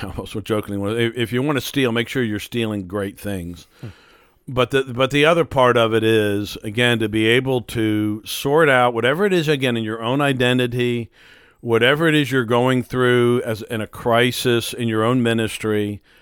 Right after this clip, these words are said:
Speaker 1: I understand. I've been doing this, I've been preaching for, since nineteen seventy-nine. So I've been preaching a long time.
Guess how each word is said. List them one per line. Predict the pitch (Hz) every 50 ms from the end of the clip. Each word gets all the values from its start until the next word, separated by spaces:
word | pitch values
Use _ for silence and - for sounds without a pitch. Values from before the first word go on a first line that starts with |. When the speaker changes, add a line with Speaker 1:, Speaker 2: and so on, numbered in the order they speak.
| _ _ _ _
Speaker 1:
I | - 120 131 151
understand. | 170 160 139 123 - - - 131 120 113
I've | 113 120 131
been | 147 139 131
doing | 135 135 127 127 123
this, | 120 120 120 117 110 - - - - _
I've | 110 123 135
been | 165 151 123
preaching | - - 135 131 127 - - 135 127 123 120 113
for, | 101 - - 117 120 113 110 110 110 107 110 107 107 107 107 104 95 - _ _ _ _ _
since | - 120 113 - - 113
nineteen | 110 113 117 117 131 135 131 - - 135 127 123 117
seventy-nine. | - - - 117 107 107 113 107 104 107 104 95 95 90 87 82 73 62 64 76 - _ _ _ _ _ -
So | 98
I've | 113 135
been | 143 127
preaching | - 135 131 120 - 117 107
a | 104 101
long | 98 98 98 98 95
time. | - 98 85 82 78 60 60 -